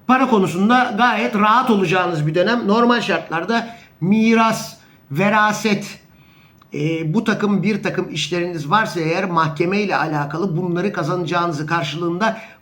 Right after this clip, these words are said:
para alacağınızı sembolize eder bu kart. Aynı zamanda aile işiniz varsa aile işine de, aa, dahil olabileceğinizi bu dönemde sembolize eder. Aa,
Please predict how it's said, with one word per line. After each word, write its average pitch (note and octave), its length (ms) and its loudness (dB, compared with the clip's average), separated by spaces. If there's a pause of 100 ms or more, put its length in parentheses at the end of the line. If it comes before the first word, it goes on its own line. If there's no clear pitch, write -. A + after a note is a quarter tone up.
(120)
para G#3+ 320 2
alacağınızı C#3+ 720 0 (400)
sembolize F3+ 600 0
eder G3 320 0
bu F#3+ 100 -2
kart. D#3+ 320 -2 (280)
Aynı B3 260 2
zamanda G3+ 420 0
aile F#3 420 2
işiniz F#3 480 0
varsa A3 600 -2 (140)
aile F3+ 440 2
işine F3+ 380 -2
de, F#3 200 -2 (200)
aa, D3+ 540 0 (640)
dahil G3+ 360 4 (100)
olabileceğinizi F#3+ 920 0
bu F3 100 -2
dönemde E3+ 540 0 (320)
sembolize G3 800 0
eder. F#3+ 400 -2 (720)
Aa, F3 340 -2